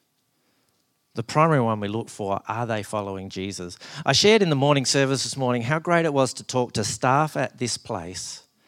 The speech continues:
and to hear them talk about their relationship with Jesus. Because it's exciting to hear them say, "The well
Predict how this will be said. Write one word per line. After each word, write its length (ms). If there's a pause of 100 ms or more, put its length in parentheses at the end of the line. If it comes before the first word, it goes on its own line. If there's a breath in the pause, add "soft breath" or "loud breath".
(440 soft breath)
and 160
to 100
hear 240
them 140
talk 260
about 300
their 140
relationship 680
with 120
Jesus. 640 (2000)
Because 300
it's 180
exciting 640
to 100
hear 220
them 160
say, 260
"The 120
well 580